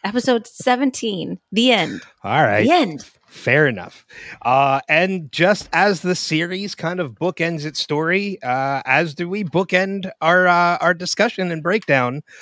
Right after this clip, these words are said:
Speaker 2: with our guest. He, uh, he joined us for the pilot, and he returns for the finale. Uh, welcome back, Jason.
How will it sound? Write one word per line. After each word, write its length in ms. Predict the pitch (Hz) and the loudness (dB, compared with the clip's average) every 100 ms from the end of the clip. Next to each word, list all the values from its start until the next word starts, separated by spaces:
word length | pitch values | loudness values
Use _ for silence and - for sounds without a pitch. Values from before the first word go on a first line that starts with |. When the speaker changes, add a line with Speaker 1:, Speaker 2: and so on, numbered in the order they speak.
| - - | -20 -2
Speaker 2:
with 200 | 123 151 | 0 2
our 200 | 151 147 | 2 -2
guest. 640 | 127 170 175 - - - _ _ _ _ _ | -2 -2 0 -4 -12 -16 _ _ _ _ _
He, 300 | 131 135 131 | -6 0 4
uh, 180 | 131 | 4
he 160 | 135 135 | 0 -4
joined 380 | 120 123 151 160 | -4 -2 -2 -2
us 100 | 156 | -6
for 160 | 160 | -4
the 80 | 147 | -6
pilot, 460 | 139 143 151 214 220 - | -2 0 0 -2 -8 -10
and 100 | 120 | -10
he 120 | 120 | -8
returns 760 | 113 113 - 117 131 165 180 | -8 -10 -8 -2 -2 0 -2
for 160 | - 160 | -4 -4
the 120 | 160 | -4
finale. 720 | - 156 151 160 160 147 143 | -4 0 2 2 2 0 0
Uh, 220 | 120 135 143 | -2 -2 -2
welcome 360 | 127 180 208 202 | -2 -2 0 0
back, 300 | 160 208 - | 2 2 -2
Jason. 720 | - 107 127 - 120 92 76 | -8 -6 -6 -4 -4 -6 -10